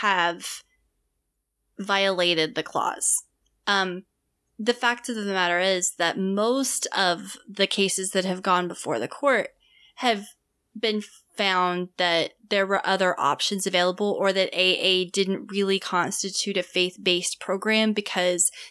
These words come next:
the faith element of it was a choice and not something that was mandated.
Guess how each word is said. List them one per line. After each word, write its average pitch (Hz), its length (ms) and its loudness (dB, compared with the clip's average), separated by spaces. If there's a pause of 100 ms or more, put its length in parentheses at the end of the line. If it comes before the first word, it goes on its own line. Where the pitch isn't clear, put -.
the 208 120 2
faith 196 460 -2
element 185 580 2
of 220 200 0
it 233 280 2 (120)
was 196 240 0
a 180 60 -2
choice - 720 0 (100)
and 202 160 4
not 185 220 4
something 185 400 0
that 170 80 -2
was 180 160 -4
mandated. 170 760 0